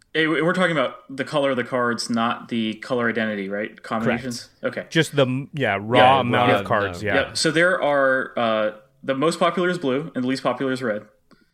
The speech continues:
Speaker 1: So
Speaker 2: Okay.
Speaker 1: it, it goes blue,
Speaker 2: Com-
Speaker 1: green, black,
Speaker 2: Yeah, we
Speaker 1: white,
Speaker 2: tied,
Speaker 1: red.
Speaker 2: Josh.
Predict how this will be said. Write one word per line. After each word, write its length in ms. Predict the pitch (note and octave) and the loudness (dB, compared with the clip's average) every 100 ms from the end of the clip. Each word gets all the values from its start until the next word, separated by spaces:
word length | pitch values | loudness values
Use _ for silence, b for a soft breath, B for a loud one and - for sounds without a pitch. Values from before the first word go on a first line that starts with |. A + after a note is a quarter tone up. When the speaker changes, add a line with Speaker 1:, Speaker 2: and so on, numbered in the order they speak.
| _ _ - | _ _ 0
Speaker 1:
So 80 | |
Speaker 2:
Okay. 100 | D3+ A2+ | 2 2
Speaker 1:
it, 140 | C3 | 0
it 40 | |
goes 260 | C#3 D3 D#3+ | 0 0 -2
blue, 500 | B2 - C#3 D3 D3 | -6 -10 -4 0 0
Speaker 2:
Com- 140 | A2 | 0
Speaker 1:
green, 360 | G2 C#3 C#3+ C3 | 0 0 0 0
black, 300 | B2 A#2+ A#2+ | 0 0 0
Speaker 2:
Yeah, 60 | B2 | -2
we 120 | C#3+ | 0
Speaker 1:
white, 160 | A#2 E2 | 0 0
Speaker 2:
tied, 60 | |
Speaker 1:
red. 220 | A2+ G2+ | 0 -2
Speaker 2:
Josh. 180 | F2 - | -4 -12